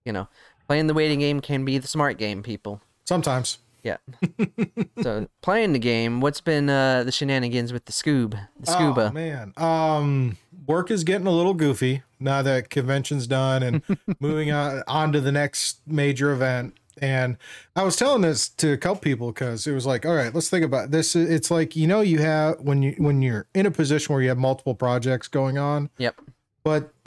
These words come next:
Speaker 2: all of them are kinda like different points in the project life cycle. Uh, best way I could say it's like, okay, you're waiting on certain things from certain people. There's certain timelines you're not sure, or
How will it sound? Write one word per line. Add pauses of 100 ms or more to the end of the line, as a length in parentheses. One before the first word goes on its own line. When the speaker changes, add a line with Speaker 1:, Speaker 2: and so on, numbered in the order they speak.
(120)
Speaker 2:
all
of
them
are
kinda
like
different (140)
points
in
the
project
life
cycle. (560)
Uh,
best
way
I
could
say
it's
like,
okay,
you're
waiting
on (400)
certain
things
from
certain
people.
There's
certain
timelines
you're
not
sure,
or